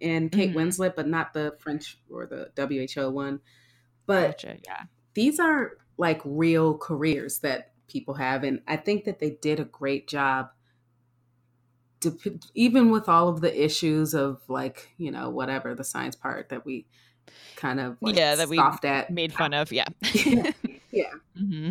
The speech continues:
Speaker 1: I think that they did a wonderful job showing the importance of these careers, um,
Speaker 2: Mm-hmm.
Speaker 1: that these women have, like, the ep-, both epidemiologists and the type of work that they do. Like,
Speaker 2: Mm-hmm.
Speaker 1: they have to track these diseases and figure out exactly what it is.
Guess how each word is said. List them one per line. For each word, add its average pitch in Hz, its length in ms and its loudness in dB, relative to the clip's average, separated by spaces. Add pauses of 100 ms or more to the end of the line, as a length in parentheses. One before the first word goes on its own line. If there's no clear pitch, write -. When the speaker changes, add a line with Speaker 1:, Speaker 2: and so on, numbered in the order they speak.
Speaker 1:
I 214 120 0
think 302 300 4
that 330 160 0
they 226 140 4
did 202 220 -2
a 196 80 -2
wonderful 170 480 -2
job 151 320 2
showing 151 520 -2
the 139 120 -4
importance 147 760 -4
of 202 180 -2
these 214 240 -4
careers, 220 680 -2
um, 156 360 2
Speaker 2:
Mm-hmm. 185 200 -2 (320)
Speaker 1:
that 165 180 0
these 165 220 2
women 170 260 2
have, 160 360 -4 (140)
like, 135 220 -8
the 135 300 -2 (280)
ep-, 156 200 -4 (100)
both 165 200 2
epidemiologists 165 1300 0
and 143 400 -2 (400)
the 165 80 -8
type 156 380 0
of 160 140 0
work 147 220 0
that 147 160 -4
they 135 140 -2
do. 131 440 -4
Like, 143 220 -2
Speaker 2:
Mm-hmm. 160 320 -6 (720)
Speaker 1:
they 180 160 2
have 196 240 0
to - 120 -14
track - 380 0
these 139 240 -2
diseases 147 560 -2
and 131 160 -8
figure 143 260 -4
out 131 160 0
exactly 135 520 -4
what 143 240 -2
it 135 100 -2
is. 135 260 -2